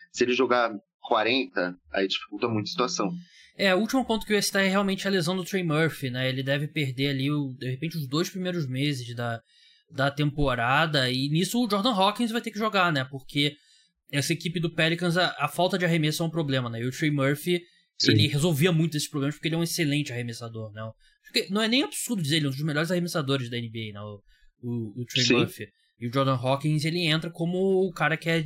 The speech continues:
Speaker 2: arremessador mesmo. Acho que ele vai acabar jogando. O Dyson Daniels, eu concordo com você, eu acho que é um cara que pode dar um salto. Eu acho que daqueles caras ali pra gente ficar de olho de jovem jogador que pode dar um salto, eu acho que ele é um desses caras.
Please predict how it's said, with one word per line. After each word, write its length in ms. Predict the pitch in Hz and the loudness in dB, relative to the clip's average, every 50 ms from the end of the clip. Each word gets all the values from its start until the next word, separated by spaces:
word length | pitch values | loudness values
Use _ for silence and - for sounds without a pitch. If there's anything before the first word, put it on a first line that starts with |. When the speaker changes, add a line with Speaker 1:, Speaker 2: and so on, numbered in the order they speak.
| 151 - | -4 -6
Speaker 2:
arremessador 640 | 143 147 131 156 156 147 - 156 151 156 156 147 | -6 -6 -4 -6 -6 -6 -6 -4 -2 -2 -2 -2
mesmo. 420 | 139 131 131 135 143 139 151 156 151 151 _ _ - - - | -2 0 0 0 -2 -2 -4 -8 -8 -10 _ _ -12 -12 -12
Acho 100 | - - | -12 -10
que 80 | - 135 | -8 -6
ele 40 | 123 | -4
vai 100 | 117 127 | -4 -4
acabar 320 | 131 139 131 120 123 127 | -2 -2 -2 0 0 0
jogando. 600 | 120 127 131 117 120 120 120 127 131 135 143 139 139 _ _ _ _ _ _ | 0 0 -2 0 0 0 0 0 2 0 0 0 -2 _ _ _ _ _ _
O 140 | 135 143 147 | -4 -2 0
Dyson 340 | 143 139 143 147 151 147 139 | 2 0 0 2 0 0 2
Daniels, 320 | 131 131 139 143 135 120 | 2 2 2 2 0 0
eu 160 | 139 127 135 | -2 -4 -4
concordo 300 | - 143 131 135 139 135 | -4 -4 -2 -2 -2 -2
com 60 | 151 | -2
você, 140 | 147 135 - | -6 -4 -2
eu 60 | 135 | -4
acho 100 | 135 135 | -4 -2
que 60 | - 139 | -2 -4
é 20 | |
um 60 | 139 | -4
cara 220 | 135 143 131 139 135 | -2 0 0 -2 0
que 280 | - 151 147 139 127 - _ _ _ _ _ _ _ _ _ - - _ _ _ - | 0 0 0 0 0 -2 _ _ _ _ _ _ _ _ _ -20 -20 _ _ _ 2
pode 180 | 180 170 170 | 4 4 4
dar 80 | 151 180 | 4 2
um 80 | 196 208 | 2 2
salto. 420 | - - 185 139 113 - _ - _ _ _ _ | 4 4 4 4 2 -2 _ -20 _ _ _ _
Eu 100 | 117 117 | -10 -10
acho 140 | 117 - | -10 -8
que 180 | - - 135 131 _ _ | -10 -10 -12 -12 _ _
daqueles 340 | 131 139 135 151 147 139 - | -6 -4 -2 -2 -2 -2 0
caras 280 | - 151 139 135 135 123 | 2 2 2 4 2 2
ali 120 | 131 135 | 0 0
pra 100 | 131 131 | -2 -4
gente 100 | 123 120 | -10 -10
ficar 140 | - - 135 | -6 -6 -4
de 140 | 123 113 123 | -4 -2 0
olho 200 | 131 131 127 123 | 0 0 0 -2
de 80 | 117 | -4
jovem 280 | 113 110 127 131 127 123 | -4 -2 -2 -2 -2 -2
jogador 400 | 120 123 120 117 113 120 120 117 - - _ _ _ _ _ _ | -6 -6 -6 -4 -4 -4 -4 -4 -6 -20 _ _ _ _ _ _
que 80 | - | -6
pode 200 | - 143 135 120 | -2 -2 -2 0
dar 80 | 127 131 | 0 -2
um 80 | 123 | -2
salto, 500 | 120 - - - 147 151 156 160 156 - | -2 -2 0 2 4 4 4 2 0 -2
eu 40 | 131 | -4
acho 180 | 120 120 - - | -4 -4 -6 -6
que 80 | - | -6
ele 400 | 131 127 127 131 131 127 123 120 - _ _ _ _ | -6 -2 -2 0 0 0 -2 -4 -8 _ _ _ _
é 80 | 120 120 | -6 -6
um 60 | 123 | -4
desses 240 | 123 123 - - - | -4 -4 -6 -8 -4
caras. 400 | - 147 156 165 170 165 156 | 0 0 2 2 2 0 0